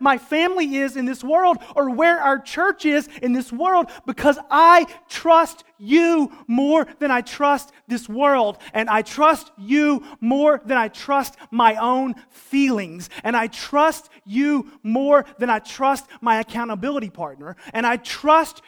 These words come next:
you more than I trust my friends." So we're so quick to tell one another how upset we are with where we are in life, but we won't bring it before God.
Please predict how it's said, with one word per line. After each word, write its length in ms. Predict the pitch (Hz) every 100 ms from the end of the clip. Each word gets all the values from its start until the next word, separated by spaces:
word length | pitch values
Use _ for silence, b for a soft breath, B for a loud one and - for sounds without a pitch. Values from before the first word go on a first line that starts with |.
| b
you 460 | 226 294 330 294 B B
more 440 | 226 240 302 285 B -
than 140 | 233
I 80 | 214
trust 500 | 214 - 285 233 - b
my 160 | - 190
friends." 840 | 185 - 233 214 160 _ _ - _ _ _ _ _ _ _ _ _ _ _ _ _ _
So 140 | - 320
we're 140 | 381
so 340 | - - 392 392
quick 380 | - 381 359
to 80 | 254
tell 280 | - 285 302
one 140 | 294
another 340 | 269 262 294 254
how 200 | 226 240
upset 360 | 240 - 294
we 160 | 247 220
are 220 | 214 220
with 140 | 208 214
where 160 | 247
we 120 | 240
are 200 | 226 220
in 100 | 196
life, 300 | 208 302 254 -
but 100 | 220
we 120 | 226
won't 320 | 262 330 311 b -
bring 220 | 285 302
it 260 | 285 -
before 400 | 196 - 330 311 b b _
God. 420 | 311 359 302 -